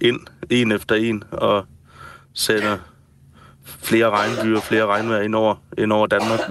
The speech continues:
øh, som det har gjort nærmest hele året jo. Øh, så, øh, så det fortsætter bare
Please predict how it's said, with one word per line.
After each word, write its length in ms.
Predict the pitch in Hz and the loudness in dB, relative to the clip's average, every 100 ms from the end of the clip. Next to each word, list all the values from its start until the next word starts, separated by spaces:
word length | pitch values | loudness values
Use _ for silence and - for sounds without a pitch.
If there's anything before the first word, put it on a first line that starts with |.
| 143 | 0
øh, 500 | 110 104 101 92 85 | 2 4 2 2 0
som 160 | - 98 | -2 0
det 100 | 98 | 0
har 80 | |
gjort 240 | 98 104 92 | 2 0 0
nærmest 240 | 104 - | -4 -2
hele 200 | 117 117 | 0 2
året 260 | 113 113 117 | 2 2 0
jo. 120 | 101 - - - - - - 117 | -4 -6 -18 -10 -8 -6 -2 0
Øh, 460 | 107 104 101 101 98 - _ - | 2 2 0 0 -4 -12 _ -14
så, 400 | - - 104 101 | -8 -2 0 2
øh, 240 | 101 95 95 - - - _ - - - - _ | 0 0 -4 -10 -20 -20 _ -20 -18 -16 -18 _
så 160 | - - | -8 -2
det 180 | 127 123 | -2 0
fortsætter 360 | 127 127 117 | 0 2 0
bare 260 | 107 113 | 2 0